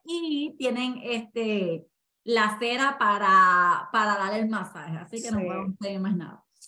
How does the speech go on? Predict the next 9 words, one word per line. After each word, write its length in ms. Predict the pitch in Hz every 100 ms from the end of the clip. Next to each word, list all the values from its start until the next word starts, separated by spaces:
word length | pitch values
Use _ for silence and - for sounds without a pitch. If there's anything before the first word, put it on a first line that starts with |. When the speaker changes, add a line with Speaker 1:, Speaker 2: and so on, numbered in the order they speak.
| _ _ _
Speaker 1:
Bueno, 340 | 208 262 247 208
entonces, 540 | 208 247 233 196 - _ _
¿qué 160 | 294 294
pasa 420 | 269 294 - 349
cuando 360 | 269 233 220 214
ya 200 | 202 208
entonces 380 | 220 254 294
estamos, 600 | 294 277 214 208 226 254 -
este, 560 | 254 254 - 262 254